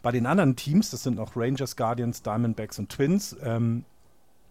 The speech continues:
ist noch nicht klar, was passiert, aber da wird's ja dann ähnliche Lösungen auch geben,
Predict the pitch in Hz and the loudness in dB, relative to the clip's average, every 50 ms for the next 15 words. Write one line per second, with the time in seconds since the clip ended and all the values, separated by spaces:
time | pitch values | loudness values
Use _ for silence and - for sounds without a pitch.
0 | - - - 139 127 - - 131 117 107 127 117 - - - 117 139 170 196 180 | -18 -10 -8 -8 -8 -6 -4 -2 0 0 0 -2 -2 -2 0 2 4 4 4 2
1 | - - 175 - - 180 - 135 110 110 101 - 113 101 107 127 - - - 135 | 2 0 -2 0 0 0 0 0 -2 -2 -2 -2 -2 -2 -2 -4 -4 -2 0 0
2 | 117 123 120 110 113 117 120 127 120 - 120 107 104 110 107 104 101 101 - 85 | 2 2 2 2 2 2 2 2 0 -2 -4 -2 -2 -2 -2 -2 -4 -4 -4 -6
3 | - - - - 85 69 73 | -12 -14 -14 -16 -16 -16 -16